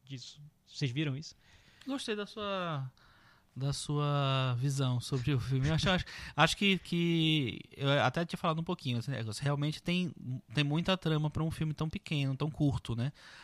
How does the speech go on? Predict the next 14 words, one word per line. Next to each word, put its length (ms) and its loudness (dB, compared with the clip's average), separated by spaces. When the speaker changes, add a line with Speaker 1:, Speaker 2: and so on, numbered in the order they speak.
Speaker 2:
Mas, 920 -2
eu 100 -6
não 40 -8
sei, 320 4
é 60 0
porque 180 2
me, 100 2
eu 180 4
fiquei 360 0
tão 240 -2
tocado 400 4
pela 180 0
trama 280 -2
do 720 0